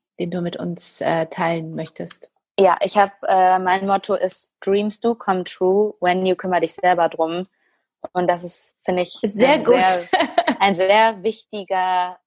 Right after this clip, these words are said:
Speaker 2: Satz, ein sehr
Speaker 1: Mhm.
Speaker 2: wichtiges
Speaker 1: Mhm.
Speaker 2: Motto für mich geworden.
Speaker 1: Mhm.
Speaker 2: Das ist,
Speaker 1: Mhm.
Speaker 2: ähm, passiert nach dieser Robbie-Sache,
Speaker 1: Mhm.
Speaker 2: weil ich einfach gemerkt habe, auch was meine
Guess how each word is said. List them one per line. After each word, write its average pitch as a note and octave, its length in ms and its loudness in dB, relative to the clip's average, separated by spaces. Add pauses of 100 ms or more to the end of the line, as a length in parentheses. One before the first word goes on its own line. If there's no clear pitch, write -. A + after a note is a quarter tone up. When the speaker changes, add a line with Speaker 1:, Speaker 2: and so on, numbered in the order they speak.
Speaker 2:
Satz, F3 640 -8
ein E3+ 260 -10 (200)
sehr E3+ 500 2
Speaker 1:
Mhm. A3 80 0
Speaker 2:
wichtiges F#3 440 -6
Speaker 1:
Mhm. B3 260 0
Speaker 2:
Motto G3+ 320 0
für - 160 -8
mich G3 240 -4
geworden. F#3+ 460 0
Speaker 1:
Mhm. F#3 40 -2
Speaker 2:
Das F3+ 160 -6
ist, - 320 -20
Speaker 1:
Mhm. A3+ 60 0
Speaker 2:
ähm, A3 380 -2
passiert G3 560 -2
nach F3 260 -4
dieser F3 300 0
Robbie-Sache, F3+ 720 2 (340)
Speaker 1:
Mhm. A3+ 420 0
Speaker 2:
weil G#3 680 2 (520)
ich G3 260 -6
einfach - 280 -6
gemerkt F3 500 0
habe, F3 340 2
auch E3 260 -2 (120)
was - 460 -12 (240)
meine E3 480 -4